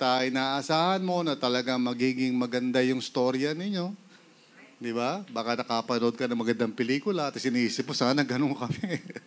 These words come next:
<laughs> Pero may, may mga nangyayari sa buhay na hindi ano eh.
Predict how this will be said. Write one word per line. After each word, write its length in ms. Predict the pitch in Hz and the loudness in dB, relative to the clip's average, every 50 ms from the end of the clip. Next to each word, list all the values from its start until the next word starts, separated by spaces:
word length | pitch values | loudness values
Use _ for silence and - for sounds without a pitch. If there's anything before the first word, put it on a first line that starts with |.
| - - - - | -18 -20 -20 -18
<laughs> 580 | - - 180 196 196 196 190 185 - - - - | -14 -14 -12 -10 -10 -10 -10 -12 -14 -16 -2 4
Pero 160 | 196 233 277 | 6 6 8
may, 140 | 311 311 294 277 277 269 | 8 8 8 8 8 6
may 120 | 254 262 269 | 6 6 6
mga 180 | 262 269 262 262 262 | 6 4 4 4 4
nangyayari 420 | 262 254 247 240 240 233 233 233 240 190 | 4 4 4 4 4 4 4 4 4 2
sa 80 | 214 | 2
buhay 240 | 196 196 202 208 208 | 2 4 4 4 4
na 160 | 196 190 190 | 2 0 -2
hindi 240 | 190 185 180 185 185 | -2 -2 0 0 0
ano 160 | 180 180 190 | 0 0 -2
eh. 180 | 175 127 110 98 | -2 -2 -4 -6